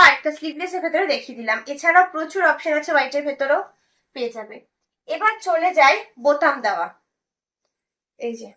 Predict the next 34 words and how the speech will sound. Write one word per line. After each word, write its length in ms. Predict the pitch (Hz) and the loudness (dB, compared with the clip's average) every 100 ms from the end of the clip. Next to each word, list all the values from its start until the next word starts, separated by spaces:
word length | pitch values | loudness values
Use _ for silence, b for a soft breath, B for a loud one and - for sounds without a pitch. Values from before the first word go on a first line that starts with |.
| _ _ _ - - 233 | _ _ _ -20 -20 -8
বোতাম 320 | 226 226 202 214 _ _ _ _ - | -6 -4 -6 -8 _ _ _ _ 0
দেখো, 260 | 233 - 226 _ _ _ - | 0 0 -16 _ _ _ -4
সেলাইটা 400 | 330 302 311 330 294 | 4 6 6 6 4
দেখে 160 | 302 294 | 4 4
নাও, 100 | 403 - _ _ _ | 2 0 _ _ _
বোতামের 400 | 254 262 302 320 - | 2 4 6 6 6
সেলাইটা 340 | 277 285 285 233 | 8 8 8 4
দেখো, 200 | 214 233 - _ _ _ _ _ _ _ | 4 -2 -6 _ _ _ _ _ _ _
যথেষ্ট 360 | 254 262 339 - 349 277 | -2 4 4 6 2 4
ভালো, 220 | 214 220 - 277 | 2 0 -4 -2
যথেষ্ট 360 | 277 370 370 349 | 0 0 -2 4
ভালো। 120 | 311 302 | 4 4
এই 60 | 302 | 8
হাতের 300 | 294 294 403 403 | 8 8 0 2
মালের 220 | 415 381 403 | 2 2 2
মতো 140 | 403 403 | 4 6
হবে 160 | 370 359 | 6 8
না 60 | 294 294 | 4 8
যে 60 | 302 285 | 8 8
একটা 180 | 285 - 320 | 4 6 6
এরকম 240 | 320 330 320 | 6 0 -6
সুচ 160 | 330 294 | -8 -8
ঢুকিয়ে 300 | 294 294 311 | -10 -10 -6
দিলাম 240 | 370 359 240 - B B B | 4 6 6 2 B B B
আর 100 | 254 254 | 0 0
ছিঁড়ে 180 | 254 240 | -2 0
গেল, 120 | 202 208 - | -2 -6 0
ওরকম 280 | 269 302 339 302 | 4 4 2 0
হবে 200 | 262 277 | 4 4
না, 60 | 320 - - | 2 -4 -8
যথেষ্ট 300 | 302 349 349 370 - | -8 -6 -8 -10 -4
ভালো 180 | 233 277 311 | -2 -2 2
কোয়ালিটির 420 | 254 262 - 330 | 0 0 -6 -12
ভেতরে 240 | 302 302 | -10 -10